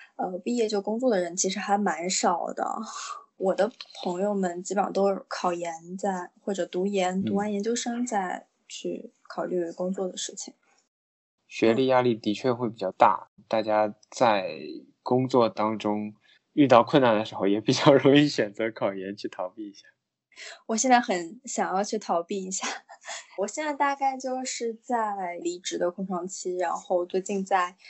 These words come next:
Speaker 1: 忙着去申请研究生，也做一些工作上面的面试。比较开心的是，就是我现在情绪状态会比我之前刚步入职场以及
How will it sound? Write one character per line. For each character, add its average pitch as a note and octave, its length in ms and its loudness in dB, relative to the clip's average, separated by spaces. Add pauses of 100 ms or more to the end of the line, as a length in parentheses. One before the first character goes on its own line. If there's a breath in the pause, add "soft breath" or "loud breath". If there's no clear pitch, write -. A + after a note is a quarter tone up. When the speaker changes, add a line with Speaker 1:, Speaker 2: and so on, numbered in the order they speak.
(160 loud breath)
Speaker 1:
忙 F3+ 320 0
着 A3 200 -2
去 G#3 360 -2
申 A#3 300 -2
请 F3+ 380 -4
研 F3+ 180 -2
究 B3 220 0
生， C4+ 440 0 (420)
也 F3+ 160 -2
做 A3+ 260 -6
一 G3+ 120 -4
些 G3+ 440 0 (140 loud breath)
工 A#3 200 2
作 B3 220 4
上 G#3 200 0
面 G3 140 -2
的 G3+ 100 0
面 A3 300 -2
试。 - 460 0 (260 soft breath)
比 - 80 -4
较 G3 160 6
开 D#4+ 200 2
心 F#4 160 4
的 E4+ 120 4
是， C#4 180 2
就 C4 140 4
是 B3 100 2
我 F#3+ 100 4
现 A#3+ 220 0
在 A#3 180 4
情 F#3+ 320 0
绪 B3 200 0
状 C4 200 6
态 A3 200 0
会 A3 180 -2
比 G3 180 0
我 G3 220 4
之 A3 220 -4
前 F#3+ 460 2
刚 C4+ 360 4
步 C4 160 -2
入 A3 180 0
职 F#3 240 -4
场 F#3 300 -4
以 F3 80 -8
及 F3+ 320 -6